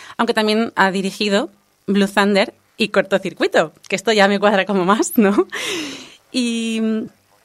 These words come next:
y bueno, otra cosa que me ha flipado bastante es que yo os he, os he hablado de Gladiator,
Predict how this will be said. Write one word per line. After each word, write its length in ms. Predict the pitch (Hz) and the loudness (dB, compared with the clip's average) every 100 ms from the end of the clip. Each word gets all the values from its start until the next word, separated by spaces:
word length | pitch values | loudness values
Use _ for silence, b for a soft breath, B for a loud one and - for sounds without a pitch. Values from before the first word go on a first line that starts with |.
| _ _ - - | _ _ -8 0
y 80 | |
bueno, 240 | 233 214 - | 4 4 2
otra 200 | 226 320 | 0 0
cosa 180 | 330 330 | 0 -2
que 80 | 247 | 0
me 160 | 214 | 0
ha 100 | 220 | 0
flipado 400 | 233 247 240 226 | -2 -2 0 2
bastante 560 | 208 190 262 277 240 294 | 0 0 0 0 0 -2
es 140 | - | -4
que 80 | - | -2
yo 120 | 220 | 0
os 100 | 277 | 2
he, 120 | 302 - | 2 0
os 180 | 196 196 | -2 0
he 60 | |
hablado 320 | 254 233 233 190 | 0 2 0 0
de 100 | 220 | 0
Gladiator, 560 | 175 170 175 151 143 | 0 0 -4 -6 -8